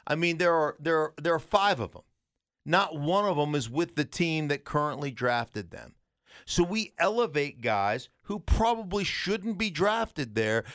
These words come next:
because of the position they play, and then we want those guys to come save our franchise. Hey, there's a reason in the last ten draft picks, or the last ten drafts,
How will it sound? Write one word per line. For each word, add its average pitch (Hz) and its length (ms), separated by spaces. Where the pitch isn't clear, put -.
because 185 360
of 156 100
the 165 100
position 175 720
they 165 180
play, 139 640
and 170 200
then 185 280
we 240 200
want 202 420
those 175 300
guys 123 640
to - 80
come 196 240
save 208 280
our 233 140
franchise. 262 640
Hey, 285 120
there's 320 240
a 233 80
reason 160 560
in 127 60
the 131 80
last 185 360
ten 196 280
draft 135 400
picks, 214 320
or 135 160
the 139 40
last 185 280
ten 196 240
drafts, 127 520